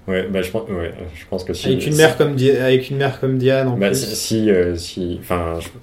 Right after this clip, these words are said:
Speaker 1: sachant que la réelle Diane a, a disparu, a, a priori. Donc, euh, est-ce que elle, Linda aurait même été avec, euh,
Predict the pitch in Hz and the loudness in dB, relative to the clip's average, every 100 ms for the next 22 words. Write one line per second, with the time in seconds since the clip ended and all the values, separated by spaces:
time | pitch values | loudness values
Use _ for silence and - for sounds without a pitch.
0 | - - 98 98 82 80 90 90 92 90 | -16 -8 -4 0 0 2 0 2 0 0
1 | 80 78 80 78 80 82 87 101 - - | -4 -8 -12 -12 -6 -2 0 0 -4 -6
2 | 73 - - - 76 95 - _ - - | -8 -10 -12 -8 -8 -8 -12 _ -20 -20
3 | _ - 73 73 71 76 80 78 - 80 | _ -14 -10 -10 -12 -14 -16 -14 -6 -4
4 | 78 78 76 71 - 87 80 76 76 82 | -2 0 -2 -4 -8 -8 -6 -6 -6 -6
5 | 82 90 87 82 80 78 80 85 85 - | 2 4 4 2 -2 -2 -6 -4 -4 0
6 | 90 85 87 82 78 76 | 2 2 0 -2 -4 -4